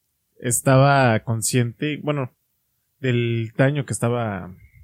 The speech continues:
lo que traía su conte-, su proteína, ¿no? Que salió este nutriólogo y la analizó.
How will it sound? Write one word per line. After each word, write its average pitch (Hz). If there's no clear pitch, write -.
lo 131
que -
traía 143
su 170
conte-, 113
su 120
proteína, 117
¿no? 117
Que 117
salió 110
este 117
nutriólogo 117
y 117
la 98
analizó. 110